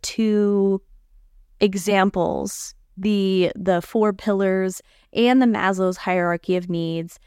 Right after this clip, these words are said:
and you're still feeling confused as to what are my, wh-,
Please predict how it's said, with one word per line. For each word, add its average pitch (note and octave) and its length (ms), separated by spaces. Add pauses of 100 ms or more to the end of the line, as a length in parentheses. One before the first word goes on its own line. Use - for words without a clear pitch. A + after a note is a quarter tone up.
(240)
and A3 100
you're A3+ 80
still C#4+ 320
feeling A3+ 400
confused F#3 1000
as F#3 300
to F3+ 540
what - 340
are - 140
my, G#3+ 280 (140)
wh-, F3+ 160